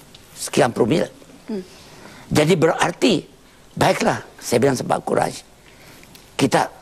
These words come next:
Speaker 1: tolong ki-, doakan untuk Pak Harto. Saya dari sini, saya doakan untuk Pak Harto dengan Ainun."
Speaker 2: Tapi tidak bisa bertemu langsung?
Speaker 1: Ya, tidak bisa karena dia kan masih punya anak dan keluarganya.
Speaker 2: Keluarganya yang tidak memperbolehkan Anda menemui Pak Harto?
Speaker 1: Ya, siapa? Karena Pak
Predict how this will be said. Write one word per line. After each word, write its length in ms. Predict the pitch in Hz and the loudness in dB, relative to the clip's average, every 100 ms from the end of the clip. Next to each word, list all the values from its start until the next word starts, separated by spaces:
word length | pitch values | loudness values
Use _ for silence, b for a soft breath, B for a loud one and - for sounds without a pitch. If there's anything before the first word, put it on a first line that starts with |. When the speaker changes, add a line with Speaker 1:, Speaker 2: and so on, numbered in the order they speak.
| - - - - - - - | -20 -20 -20 -20 -20 -20 -2
Speaker 1:
tolong 240 | 131 131 - | 0 0 -2
ki-, 160 | - - - - | -10 -14 -20 -4
doakan 480 | - - - - - - - - - - - - | 0 0 0 -4 -4 -10 -20 -20 -20 -20 -20 -8
untuk 240 | - - - | -4 -2 0
Pak 120 | - | -2
Harto. 200 | - - - | -4 -6 -4
Saya 160 | 98 | -2
dari 160 | - 101 | -2 -2
sini, 240 | 110 - | -2 0
saya 160 | - - | 0 0
doakan 480 | - - - - - | 0 0 -2 -2 -4
untuk 80 | |
Pak 100 | - - | -2 -4
Harto 160 | - - - - - - - - - | -4 -16 -20 -20 -20 -20 -20 -10 -2
dengan 240 | 113 - | 0 0
Ainun." 280 | 127 104 - - - - | 0 -2 -8 -16 -10 -4
Speaker 2:
Tapi 160 | 190 | 0
tidak 240 | 214 190 185 | 2 2 2
bisa 220 | 202 196 | 0 -2
bertemu 300 | 180 180 180 | -2 -4 -4
langsung? 320 | 170 196 202 - - | -4 -8 -12 -18 -2
Speaker 1:
Ya, 160 | - - | -2 0
tidak 320 | - 147 117 | 0 0 2
bisa 320 | 107 - 196 | 0 0 0
karena 320 | - 131 135 | 0 0 0
dia 160 | 117 175 | 0 0
kan 160 | 226 247 | -2 -2
masih 240 | 202 151 | -2 -2
punya 320 | 143 131 95 | -2 0 -2
anak 240 | - - - - - - - | -2 -6 -8 -20 -20 -6 -2
dan 160 | 123 | -2
keluarganya. 640 | - 127 104 - - - - - - - - - - - | 0 2 2 -2 -8 -10 -20 -20 -20 -20 -20 -20 -20 -6
Speaker 2:
Keluarganya 560 | 220 214 202 202 233 | 0 0 0 -2 -2
yang 80 | 214 | -2
tidak 240 | 202 185 185 | 0 0 0
memperbolehkan 560 | 180 180 185 190 190 | -2 0 0 0 0
Anda 240 | 170 170 165 | 0 0 0
menemui 320 | 165 160 165 | -2 -2 -4
Pak 160 | 165 | -2
Harto? 80 | - | -2
Speaker 1:
Ya, 60 | - | 0
siapa? 240 | 151 180 | 0 0
Karena 240 | - 139 | 0 0
Pak 80 | 143 | 2